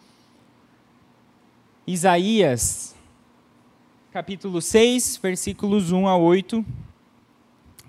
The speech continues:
Quero ler esse trecho do chamado de Isaías.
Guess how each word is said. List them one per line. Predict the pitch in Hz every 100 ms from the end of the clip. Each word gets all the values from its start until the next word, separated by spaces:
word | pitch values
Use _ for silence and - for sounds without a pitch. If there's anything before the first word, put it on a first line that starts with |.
| -
Quero | 180 175
ler | 175
esse | 170 -
trecho | 196 190 208 -
do | 180
chamado | - 170 156 160 151
de | 139
Isaías. | 139 143 160 190 196 - -